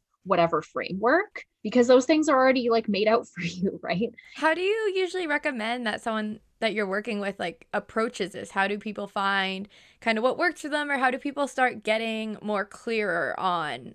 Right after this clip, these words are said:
Speaker 2: what direction they're going?
Speaker 1: Yeah, for sure. So obviously, like, in my coaching practice, coaching is very helpful. I honestly, I, I don't mean to, like, toot my own horn, but it's really <laughs> hard to go through this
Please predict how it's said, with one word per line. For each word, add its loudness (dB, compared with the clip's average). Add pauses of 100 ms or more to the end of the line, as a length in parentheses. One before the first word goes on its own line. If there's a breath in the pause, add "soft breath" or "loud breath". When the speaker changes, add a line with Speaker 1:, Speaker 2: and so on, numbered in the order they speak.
(120)
Speaker 2:
what 0
direction -4
they're -8
going? -8
Speaker 1:
Yeah, 0
for -6
sure. 0
So 8
obviously, 6
like, 2 (280)
in -2
my 2
coaching -2
practice, -4
coaching 0
is 2
very 6
helpful. 4
I 4
honestly, 2
I, 0 (360)
I -4
don't -4
mean -4
to, -6
like, -4
toot -8
my -6
own -8
horn, 2
but 6
it's 0
really 4
<laughs> 6
hard 6
to 6
go 2
through -4
this 2